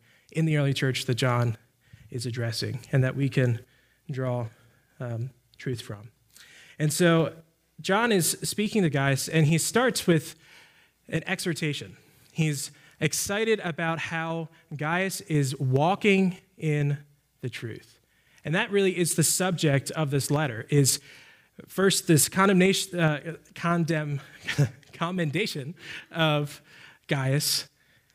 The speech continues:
and then he spells out what it actually looks like to walk in the truth for us. And as we consider, uh, what it looks like to walk in the truth, we wanna start with the first question is,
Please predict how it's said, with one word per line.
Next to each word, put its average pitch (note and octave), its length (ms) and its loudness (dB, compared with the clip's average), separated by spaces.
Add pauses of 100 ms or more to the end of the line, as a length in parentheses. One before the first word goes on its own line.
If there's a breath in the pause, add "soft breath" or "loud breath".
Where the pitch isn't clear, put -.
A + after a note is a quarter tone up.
(480)
and D3+ 180 -2
then F3 220 0
he E3+ 140 0
spells E3 400 2
out C3+ 280 -2
what F#3+ 140 2
it F#3 100 -4
actually D#3+ 380 0
looks C#3 360 0
like A#2+ 220 0
to - 100 -4
walk A#2 400 -2 (220)
in B2 120 -6
the A#2 80 -4
truth A2+ 380 -8 (440 soft breath)
for C3 280 2
us. A#2 140 -4
And D#3 140 4
as F3 200 4
we F#3 100 4
consider, F3+ 680 2 (280 loud breath)
uh, D3+ 80 0
what F3+ 160 4
it E3+ 80 2
looks F#3+ 200 4
like D#3 140 4
to E3 100 2
walk D#3+ 400 0
in G3+ 80 2
the E3 80 4
truth, D3+ 320 4
we D#3 120 4
wanna E3+ 220 2
start F3+ 420 2
with C#3 380 -2 (460 soft breath)
the D3+ 60 -4
first A3 240 2
question D3+ 320 6
is, C#3+ 340 0